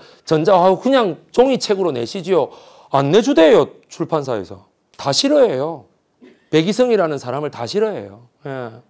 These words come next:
절만은 왠지 종북 좌빨이야, 이런 거 있지 않습니까? 예, 그래갖고. 옛날에 그 도올 김용옥 선생이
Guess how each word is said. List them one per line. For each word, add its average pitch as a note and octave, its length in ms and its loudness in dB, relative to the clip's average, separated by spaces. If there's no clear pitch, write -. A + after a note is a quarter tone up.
절만은 D#3 420 0
왠지 B2 320 -4
종북 F#3 400 -6
좌빨이야, B2+ 600 -4
이런 G#2+ 200 -12
거 F#2+ 80 -12
있지 E2+ 140 -18
않습니까? A2 480 -20
예, A2 100 -20
그래갖고. C#3 360 -14
옛날에 G#3+ 360 4
그 F#3+ 100 2
도올 A#3 280 6
김용옥 G#3+ 400 0
선생이 C3 520 -8